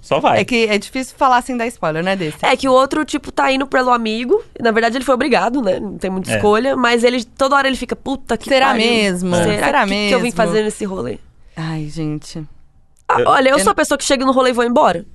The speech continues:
Speaker 3: Eu chego, se eu não curtir a
Speaker 2: Se
Speaker 3: vibe
Speaker 2: você não curtir, você não vai.
Speaker 1: Então, mas
Speaker 2: Eu não, eu sou o contrário. Eu... Se minha amiga quer muito, se alguém tá ali comigo, tipo, precisa de mim pra alguma coisa, eu vou.
Speaker 1: Então, acho que eu sou
Speaker 3: Não,
Speaker 1: o
Speaker 3: pelo
Speaker 1: menino
Speaker 3: amigo você vai, né?
Speaker 2: Só
Speaker 1: Sou
Speaker 2: que ao
Speaker 1: menino
Speaker 2: mesmo tempo,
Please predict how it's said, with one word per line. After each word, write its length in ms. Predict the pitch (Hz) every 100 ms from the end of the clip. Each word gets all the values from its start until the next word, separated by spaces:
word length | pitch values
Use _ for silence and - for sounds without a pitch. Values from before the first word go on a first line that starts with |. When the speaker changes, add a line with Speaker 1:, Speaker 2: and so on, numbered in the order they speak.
| - - -
Speaker 3:
Eu 80 | 208
chego, 320 | - 269 277
se 100 | -
eu 60 |
não 80 | 285
curtir 300 | 302 269 -
a 40 | 302
Speaker 2:
Se 60 |
Speaker 3:
vibe 120 | 277 233
Speaker 2:
você 40 | 285
não 60 |
curtir, 260 | 262 277 277
você 80 | 294
não 100 | 311
vai. 140 | 214
Speaker 1:
Então, 120 | 165
mas 100 | 180
Speaker 2:
Eu 100 | 220
não, 260 | 254 220 180
eu 160 | 196 202
sou 140 | 220
o 20 |
contrário. 460 | 214 254 202 170 165
Eu... 340 | 196 208 233 233 - - _
Se 180 | - 262
minha 140 | 302
amiga 240 | 262 233
quer 180 | 233 226
muito, 380 | 220 214 226 226
se 100 | -
alguém 300 | 220 208 240
tá 120 | -
ali 140 | 240 220
comigo, 340 | 233 214 190 196
tipo, 360 | - - 185 - - - - -
precisa 320 | 214 - 277
de 80 | 277
mim 80 | 254
pra 80 | 233
alguma 140 | 208
coisa, 220 | 190 220 226
eu 100 | 269
vou. 320 | 220 185 170 -
Speaker 1:
Então, 220 | 127 113
acho 140 | 101 -
que 40 |
eu 20 |
sou 120 | 120 -
Speaker 3:
Não, 100 | 277
Speaker 1:
o 60 |
Speaker 3:
pelo 160 | 277 269
Speaker 1:
menino 120 | 269 277
Speaker 3:
amigo 140 | 285
você 140 | 285 -
vai, 280 | 381 262 208
né? 280 | 196 196 202
Speaker 2:
Só 80 | -
Speaker 1:
Sou 40 | 226
Speaker 2:
que 80 | 247
ao 80 |
Speaker 1:
menino 20 | 240 240
Speaker 2:
mesmo 140 | 254
tempo, 540 | 262 240 240 247 285